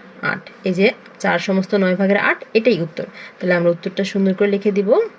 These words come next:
উত্তর চার সমস্ত নয় ভাগের আট। শিক্ষার্থীরা, আমরা কিন্তু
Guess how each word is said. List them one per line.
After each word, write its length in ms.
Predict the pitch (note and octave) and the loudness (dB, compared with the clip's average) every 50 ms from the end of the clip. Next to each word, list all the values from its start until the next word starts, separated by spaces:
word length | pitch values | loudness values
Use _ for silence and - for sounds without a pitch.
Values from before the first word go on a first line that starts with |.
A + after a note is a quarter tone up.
| - - - - - - - | -20 -20 -20 -20 -20 -10 -6
উত্তর 540 | G3 G3 F#3+ - - - - - G3 F#3+ A#3+ G4 A4+ G#4+ - - - - - - - - - - | -6 -6 -6 -6 -16 -8 0 4 4 6 6 6 2 0 -6 -18 -20 -20 -20 -20 -20 -20 -10 -2
চার 240 | - G3 F#3 F3 F3 | 0 2 2 2 0
সমস্ত 460 | - - G3 F#3+ F#3+ F#3+ - - B3+ | 0 -2 0 0 0 -2 -2 -2 -2
নয় 360 | D4 D4+ C4 G#3 F3+ F3 F3 | 0 2 2 2 4 2 2
ভাগের 360 | E3 F3 E3+ E3 G3+ C4 G4 A4 - - - - - | 0 -2 -2 2 2 0 0 0 -8 -14 -20 -12 -6
আট। 220 | - D#3+ F#3 F#3 - - - - - - - - - - - | -6 -6 -6 -6 -12 -16 -20 -20 -20 -20 -20 -20 -20 -20 -16
শিক্ষার্থীরা, 440 | - - A#3 A3+ C#4+ D4 E4 C#4 A#3 F3+ | -10 -8 -2 -2 -2 0 0 0 0 0
আমরা 160 | E3+ E3+ E3+ | 0 -4 -4
কিন্তু 380 | E3+ F#3 F3+ F3 G#3+ C#4 G4+ | -4 -6 -6 -4 -2 -2 -2